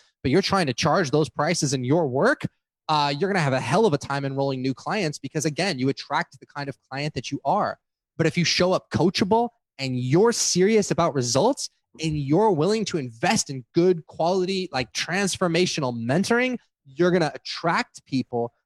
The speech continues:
that are willing to do that too. I don't even wanna tell you guys how much money I've spent learning from different mentors and different experts. And some of them were great, some of them were not so great. But I tell you, I learned something really valuable from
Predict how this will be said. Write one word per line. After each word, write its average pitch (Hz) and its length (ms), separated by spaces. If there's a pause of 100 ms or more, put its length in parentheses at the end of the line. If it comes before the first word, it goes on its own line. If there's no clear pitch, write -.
that 147 100
are 151 120
willing 151 340
to 170 100
do 143 180
that 127 300
too. 123 300 (380)
I 262 60
don't 254 80
even 190 100
wanna 139 140
tell 180 280
you 123 160
guys 107 340
how 139 120
much 135 180
money 139 220
I've 135 280
spent 120 380
learning 127 300
from 127 160
different 127 320
mentors 127 480
and 123 100
different 127 260
experts. 127 580
And 120 120 (300)
some 226 200
of 214 60
them 190 100
were 160 120
great, 143 340 (220)
some - 180
of 202 80
them 170 80
were 147 80
not 151 240
so 131 160
great. 117 300 (180)
But 220 80
I 247 40
tell 262 200
you, 131 80
I 147 160
learned 190 320
something 127 300
really 147 220
valuable 131 440
from 139 160